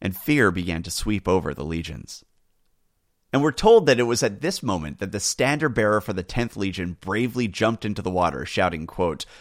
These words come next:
"Leap, fellow soldiers, unless you wish to betray your eagle to the enemy. I, for my part,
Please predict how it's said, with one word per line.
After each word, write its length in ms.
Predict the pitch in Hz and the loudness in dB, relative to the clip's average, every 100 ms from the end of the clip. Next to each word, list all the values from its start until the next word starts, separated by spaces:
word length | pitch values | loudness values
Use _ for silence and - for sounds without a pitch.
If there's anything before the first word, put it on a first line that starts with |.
| _ - | _ 0
"Leap, 280 | 143 - | 2 2
fellow 380 | - - 110 98 | -2 2 2 2
soldiers, 580 | 87 - 110 110 131 120 | 0 2 2 2 0 2
unless 360 | 117 110 120 - | 0 2 2 0
you 80 | |
wish 200 | 107 113 - | 0 0 0
to 80 | 107 | -4
betray 340 | 98 - 131 | -6 -2 0
your 240 | 131 123 - | 0 0 -2
eagle 360 | 110 113 113 104 | -4 -2 0 -2
to 120 | 104 | -4
the 200 | 90 - | -8 -6
enemy. 480 | 101 95 78 50 - _ - _ | -4 -4 -6 -10 -18 _ -20 _
I, 300 | - 123 127 | 4 6 6
for 200 | 120 110 | 4 0
my 220 | 104 165 | 4 4
part, 400 | 208 - 110 123 | 6 4 4 2